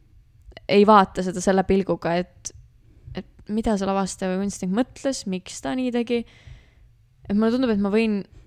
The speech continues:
ma võin ka nautida selle pilguga midagi. Et ma mõtlengi, et vau, et see nagu see, kuidas see rütm läheb või see tekst on nii põnev, see, kuidas, ma ei tea,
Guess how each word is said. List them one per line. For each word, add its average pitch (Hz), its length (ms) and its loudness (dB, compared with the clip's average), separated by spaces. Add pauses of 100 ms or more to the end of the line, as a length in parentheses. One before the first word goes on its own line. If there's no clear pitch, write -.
(220)
ma 208 100 0
võin 247 160 4
ka 214 100 2
nautida 208 840 0
selle 190 280 -2
pilguga 170 440 -4
midagi. 180 400 -6 (500)
Et 196 80 -2
ma 196 100 2
mõtlengi, 208 380 0
et - 80 -8
vau, 240 400 6
et 196 100 0
see 196 220 -6
nagu 185 340 -4
see, 190 160 -4
kuidas 175 240 -8
see - 140 -6
rütm 233 400 -4
läheb 220 340 -2
või 185 140 -4
see 180 100 -8
tekst - 460 -6
on 208 140 -2
nii 208 100 -4
põnev, 208 420 -4 (460)
see, 202 240 -6
kuidas, 190 560 -10
ma 190 160 -8
ei 185 40 -8
tea, 190 180 -4